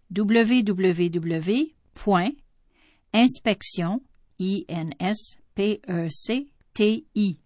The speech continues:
O N, point G C, point C A ou composez le numéro un huit cents quatre quatre deux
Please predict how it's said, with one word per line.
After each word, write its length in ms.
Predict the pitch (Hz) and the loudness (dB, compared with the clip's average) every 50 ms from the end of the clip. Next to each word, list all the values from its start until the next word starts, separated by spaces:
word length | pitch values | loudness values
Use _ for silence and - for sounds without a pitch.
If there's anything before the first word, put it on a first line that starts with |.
| _ _ - | _ _ -4
O 220 | 190 185 180 - - | -4 -4 -4 -4 -4
N, 320 | 190 180 190 208 226 247 285 302 311 _ _ _ _ _ _ _ _ _ _ _ _ | -2 0 2 2 4 2 2 0 -4 _ _ _ _ _ _ _ _ _ _ _ _
point 300 | - - 208 196 185 185 - _ _ _ _ _ _ _ - | -2 2 2 2 2 -2 -6 _ _ _ _ _ _ _ -10
G 280 | 180 160 185 233 285 | -6 -2 0 0 0
C, 380 | 311 - - - 208 190 208 214 _ _ _ _ _ _ _ _ _ _ _ _ | 0 -2 -4 -2 0 0 0 -2 _ _ _ _ _ _ _ _ _ _ _ _
point 300 | - - 214 208 208 226 - _ _ _ - - - | -2 2 2 4 4 2 -2 _ _ _ -20 -16 -10
C 360 | - - - 226 240 226 - - | -6 -2 0 0 0 0 -2 -4
A 220 | - 170 156 - - _ _ _ _ _ _ _ _ - - _ - - _ - | -4 -4 -4 -6 -14 _ _ _ _ _ _ _ _ -20 -20 _ -20 -20 _ -2
ou 100 | 185 175 | -2 -2
composez 600 | 151 - 202 220 247 - 285 262 233 226 240 254 | 0 2 2 2 2 2 2 0 2 2 2 4
le 100 | 240 220 | 4 4
numéro 640 | 196 185 185 180 185 180 175 170 170 170 160 165 - _ | 4 4 4 4 4 2 2 2 0 0 -2 -4 -8 _
un 220 | - 214 254 277 302 | 4 6 6 8 8
huit 240 | 262 208 185 170 147 | 6 4 2 -2 -2
cents 340 | - - 214 226 269 359 - _ _ _ _ _ _ _ - _ _ _ _ _ _ - | 0 2 4 4 4 2 0 _ _ _ _ _ _ _ -20 _ _ _ _ _ _ -6
quatre 360 | - 262 269 294 311 - - - _ _ _ - | 0 2 2 2 2 -2 -6 -18 _ _ _ -6
quatre 340 | - 294 320 330 - 277 262 | 0 0 0 0 2 -2 0
deux 340 | 202 180 190 185 185 214 | 2 4 4 4 4 2